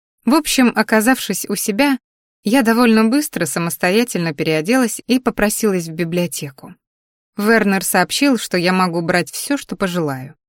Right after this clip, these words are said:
Я и пожелала. Засыпать, глядя в потолок, скучное занятие. А тут появилась возможность в кои-то веки заглянуть на книжную территорию замка О'Дрейн.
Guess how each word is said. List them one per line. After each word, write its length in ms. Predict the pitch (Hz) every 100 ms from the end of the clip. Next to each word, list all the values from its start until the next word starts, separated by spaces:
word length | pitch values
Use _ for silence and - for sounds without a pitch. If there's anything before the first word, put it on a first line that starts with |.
| _ _ _ _
Я 280 | 160 160 147
и 60 |
пожелала. 640 | 139 220 254 254 180 175 185 _ _ _ _
Засыпать, 580 | 202 208 - - 294 214
глядя 380 | 196 202 202 156
в 80 | -
потолок, 680 | 175 - 185 262 262 - -
скучное 520 | - 294 - 170 156
занятие. 560 | 151 147 135 - 170 - _ _ _ _
А 120 | - 175
тут 200 | 320 -
появилась 560 | 226 220 247 240 196
возможность 680 | 180 170 196 262 247 170 -
в 80 | -
кои-то 360 | - 233 - 165
веки 380 | 190 285 -
заглянуть 600 | 156 156 156 180 247 254
на 160 | 180 170
книжную 520 | - 196 214 170 165
территорию 640 | 147 156 151 233 262 196
замка 560 | 170 180 180 160 - 160
О'Дрейн. 540 | 156 170 151 139 120